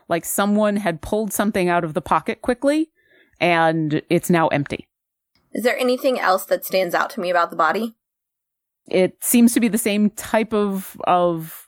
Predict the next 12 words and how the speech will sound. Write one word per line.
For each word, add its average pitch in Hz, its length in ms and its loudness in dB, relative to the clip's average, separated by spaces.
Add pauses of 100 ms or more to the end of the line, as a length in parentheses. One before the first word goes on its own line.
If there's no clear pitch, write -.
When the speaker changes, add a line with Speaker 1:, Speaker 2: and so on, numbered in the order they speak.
Speaker 1:
Zentarum 190 540 0
agent 180 340 0
that 165 80 -4
you've, 160 340 -6
you've 180 180 -4
seen 185 120 -2
a 160 60 -2
couple 202 280 -2
of, 214 280 2 (320)
dark 185 260 0
leathers, 170 640 -2 (180)
humanoid, 165 720 0